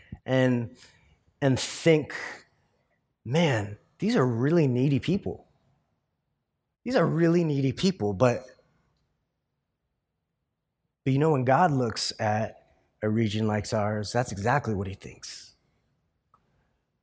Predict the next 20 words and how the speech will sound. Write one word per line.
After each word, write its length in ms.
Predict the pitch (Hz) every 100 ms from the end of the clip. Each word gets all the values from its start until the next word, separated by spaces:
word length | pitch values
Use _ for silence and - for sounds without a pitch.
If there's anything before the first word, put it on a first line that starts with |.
| _ _ _ _
He 280 | - 185
peers 880 | - - 175 185 98 113 - - - _ _ _ _ _ _ _ _ _ _ _ _ _ _
over 340 | 160 165 180
into 200 | 175 -
the 120 | 165 143
valley, 600 | 147 175 127 107 110 104 _ _ _ _ _ _ _ _ _ _ _ _ -
and 100 | 135
he 60 |
says, 360 | - 147 123 107
"These 260 | 175 262
are 120 | 226 131
the 100 | 113
needy 280 | 131 208
ones. 540 | 139 - - - - - _ _ _ _ _ _ _ _ _ _ - - 110
These 340 | 120 269 220
are 120 | 170
the 100 | 147
spiritually 580 | - - 262 220 160 147
bankrupt 680 | 120 - 214 262 151 110 -
ones." 580 | 101 87 95 - -